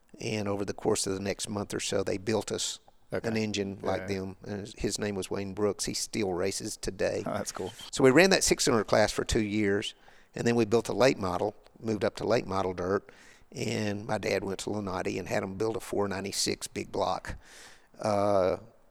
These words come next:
Speaker 1: you know, so this thing was thirty-two hundred pounds, all nose weight.
Speaker 2: <laughs> Yeah.
Speaker 1: Terrible pig. No driver, uh, no, uh, power steering,
Speaker 2: Sure.
Speaker 1: of course.
Speaker 2: Yeah. <laughs>
Speaker 1: And I couldn't, I just couldn't keep up with the steering in it.
Speaker 2: Mm-hmm.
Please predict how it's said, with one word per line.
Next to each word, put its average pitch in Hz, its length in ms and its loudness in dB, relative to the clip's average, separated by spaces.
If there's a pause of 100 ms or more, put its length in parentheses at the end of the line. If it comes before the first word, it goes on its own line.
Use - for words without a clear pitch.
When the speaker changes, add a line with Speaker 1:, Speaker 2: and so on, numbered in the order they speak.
Speaker 1:
you 113 180 4
know, 101 220 2 (140)
so - 180 2
this 117 220 2
thing 117 120 4
was 104 120 0
thirty-two 113 420 2
hundred 101 180 0
pounds, 104 380 -2
all 107 240 4
nose 101 320 2
weight. 98 320 0
Speaker 2:
<laughs> 107 100 2
Yeah. 113 200 6 (420)
Speaker 1:
Terrible 117 480 8
pig. 107 420 2 (360)
No 147 200 12
driver, 131 420 12
uh, 143 100 12
no, 156 320 12
uh, 113 240 10
power 123 360 10
steering, 107 540 4
Speaker 2:
Sure. - 240 6
Speaker 1:
of - 160 8
course. 117 440 8
Speaker 2:
Yeah. 127 260 4 (260)
<laughs> - 260 -4
Speaker 1:
And 135 140 8
I 165 100 12
couldn't, 131 400 4 (160)
I 175 120 8
just - 220 4
couldn't 127 220 4
keep - 200 0
up 117 120 2
with - 100 -6
the - 40 0
steering 104 380 -2
in 90 120 -4
it. 101 40 0
Speaker 2:
Mm-hmm. 104 80 0